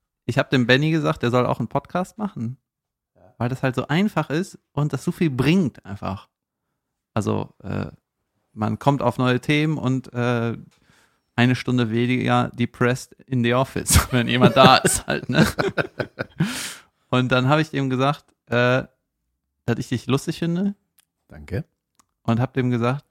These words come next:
Speaker 1: ich bin mir hundertprozentig sicher, dass der Jan durch die Decke geht.
Speaker 2: Yes!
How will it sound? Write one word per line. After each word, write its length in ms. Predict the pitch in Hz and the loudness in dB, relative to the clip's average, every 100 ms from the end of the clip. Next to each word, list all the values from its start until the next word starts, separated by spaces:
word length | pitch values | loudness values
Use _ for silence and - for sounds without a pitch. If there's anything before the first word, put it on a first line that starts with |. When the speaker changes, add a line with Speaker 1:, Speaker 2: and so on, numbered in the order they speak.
| _ | _
Speaker 1:
ich 200 | 110 - _ | -10 -10 _
bin 140 | 117 | -2
mir 240 | 113 110 107 | 0 0 -2
hundertprozentig 720 | 120 127 123 - - 104 107 | -2 -4 -6 -14 -12 -10 -10
sicher, 280 | 98 101 98 | -12 -10 -10
dass 140 | 101 | -8
der 120 | 95 | -6
Jan 300 | 92 98 107 - _ _ _ _ | -2 -2 -4 -8 _ _ _ _
durch 180 | - 101 | -20 -20
die 60 | - | -12
Decke 260 | - - | -12 -12
geht. 260 | - - - | -18 -18 -20
Speaker 2:
Yes! 560 | 226 254 - - - | -6 -2 -2 -2 -4